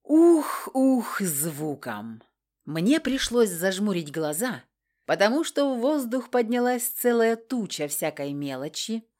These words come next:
а после последовал рывок и... Провались оно все пропадом. Я начала опять стремительно заводиться. Да что со мной не так в самом-то деле?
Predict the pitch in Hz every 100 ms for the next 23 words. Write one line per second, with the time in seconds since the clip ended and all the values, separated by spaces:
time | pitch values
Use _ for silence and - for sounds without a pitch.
0 | _ 147 196 240 214 180 175 175 180 -
1 | 185 185 175 156 156 156 180 254 302 294
2 | - 254 262 262 262 240 - _ _ 196
3 | 190 190 190 208 220 285 285 - 233 233
4 | 233 - - 240 240 - - 156 - 123
5 | 127 123 127 _ - 170 180 220 233 233
6 | 233 214 202 - 170 165 - 262 240 -
7 | - - 233 226 175 175 175 175 170 170
8 | 156 156 160 143 123 117 - 113 104 -
9 | _ _ - 143 151 - - - 180 165
10 | - 185 185 190 196 196 233 233 143 -
11 | - - 165 147 143 147 160 160 139 120
12 | 104